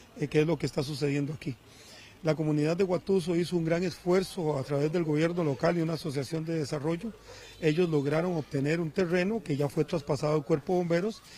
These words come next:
y para el cual nosotros tenemos un plan de trabajo para en los próximos cinco años poder dotar a quince comunidades que no cuentan con este servicio, entre los cuales está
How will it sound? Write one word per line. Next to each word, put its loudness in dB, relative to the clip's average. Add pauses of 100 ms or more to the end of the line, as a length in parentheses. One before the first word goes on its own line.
(160)
y 4
para 2
el 2
cual 0
nosotros -4
tenemos -2
un -6
plan -4
de -4
trabajo -2 (440)
para 0
en -4
los -2
próximos -2
cinco -2
años -2 (340)
poder 2
dotar 0
a 0
quince -2
comunidades 0
que -4
no -2
cuentan -2
con -2
este -4
servicio, -2 (340)
entre 0
los -2
cuales 0
está 0